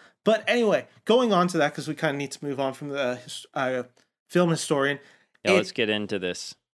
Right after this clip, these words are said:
Speaker 1: Well, let me say this one last fact, because I also think
Speaker 2: Okay,
Speaker 1: this
Speaker 2: do
Speaker 1: is
Speaker 2: it.
Speaker 1: pretty opening.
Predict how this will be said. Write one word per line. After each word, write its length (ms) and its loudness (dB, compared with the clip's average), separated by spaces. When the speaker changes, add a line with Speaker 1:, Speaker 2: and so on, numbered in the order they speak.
Speaker 1:
Well, 180 4
let 140 4
me 120 4
say 200 2
this 320 0
one 300 -2
last 320 -2
fact, 260 -2
because 220 -10
I 80 -2
also 240 -6
think 160 0
Speaker 2:
Okay, 80 -2
Speaker 1:
this 100 -4
Speaker 2:
do 60 -6
Speaker 1:
is 60 -6
Speaker 2:
it. 60 -6
Speaker 1:
pretty 160 -2
opening. 400 -10